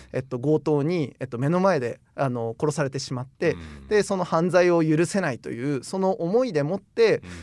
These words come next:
Speaker 2: うん。
Speaker 1: えっと、自らの努力と、えっと、本当になんか、あの、なんだろうな、その財力、
Speaker 2: うん。
Speaker 1: <laughs> で、あの、
Speaker 2: 道具をいろいろ作ったりとかね。
Speaker 1: 自らをヒーローをたらしめて、
Speaker 2: うんうんうん。
Speaker 1: あの、人目を忍んで、
Speaker 2: うん。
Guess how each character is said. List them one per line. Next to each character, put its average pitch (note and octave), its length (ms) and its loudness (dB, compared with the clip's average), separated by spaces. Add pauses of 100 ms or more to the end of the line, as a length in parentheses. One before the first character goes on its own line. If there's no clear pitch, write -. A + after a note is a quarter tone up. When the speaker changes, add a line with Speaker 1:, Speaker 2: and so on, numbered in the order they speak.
(100)
Speaker 2:
う - 40 -2
ん。 - 40 4
Speaker 1:
え - 20 2
っ D3 40 2
と、 C3 140 -4
自 G3 280 2
ら D3 180 4
の A#2 140 -2
努 F3+ 160 4
力 F#3 220 4
と、 C#3 240 -2 (380)
え D3 120 2
っ C#3 60 0 (120)
と、 B2+ 360 0
本 F#3 260 0
当 A#3 200 2
に F3+ 120 4
な E3 120 2
ん C#3+ 40 -2
か、 C3+ 180 -2 (500)
あ C3 100 0
の、 A#2 520 -6 (240)
な A2+ 180 -6
ん G#2 40 -8
だ - 100 -8
ろ G#2+ 80 -10
う G#2 60 -10
な、 C3 240 -4
そ E3 120 -4
の B2 280 -2
財 F3 200 0
力、 C#3+ 400 -4
Speaker 2:
う G#3 60 -14
ん。 G3+ 260 2 (100)
Speaker 1:
<laughs> - 200 -18
で、 A3+ 260 8 (200)
あ D3 200 2
の、 C3+ 200 2
Speaker 2:
道 B2 80 0
具 - 80 -6
を - 80 -6
い F#3 40 -6
ろ F#3 60 4
い F#3+ 40 8
ろ E3+ 100 4
作 D3+ 40 -2 (120)
っ - 20 8
た - 0 -
り D3 60 8
と F3+ 300 8
か A#2 80 -2
ね。 G#3 120 0
Speaker 1:
自 - 20 0
ら - 20 0
を - 40 0
ヒ G3+ 140 4
ー F#3 40 4
ロ D#3+ 80 6
ー - 40 6
を C3+ 40 0
た - 140 -8
ら E3 100 -2
し A3+ 140 -2
め E3 140 0
て、 D3+ 240 4
Speaker 2:
う F#2+ 60 -2
ん - 20 -8
う - 20 -10
ん E2 40 -10
う G2+ 260 -12
ん。 D3 40 -2
Speaker 1:
あ C#3 80 2
の、 B2 320 -2 (680)
人 - 260 2
目 A3+ 160 12
を G#3 160 8
忍 G3+ 360 4
ん C4+ 120 4
で、 C#3 180 2
Speaker 2:
う A2 60 -8
ん。 E2 400 -10